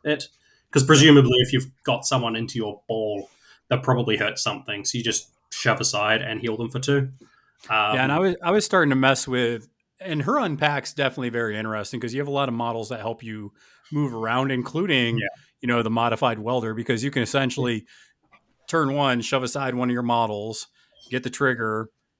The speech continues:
Speaker 2: to,
Speaker 1: Mm-hmm.
Speaker 2: you know, to do the shove aside. Then you hit your other model, you can shove that aside. So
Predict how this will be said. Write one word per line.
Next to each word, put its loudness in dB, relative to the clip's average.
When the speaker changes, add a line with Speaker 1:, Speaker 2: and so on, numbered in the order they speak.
Speaker 2:
to, -4
Speaker 1:
Mm-hmm. -2
Speaker 2:
you -2
know, -8
to -20
do -6
the -4
shove -6
aside. -4
Then -4
you 0
hit 2
your 4
other 2
model, -2
you -8
can -10
shove -4
that 0
aside. -6
So -6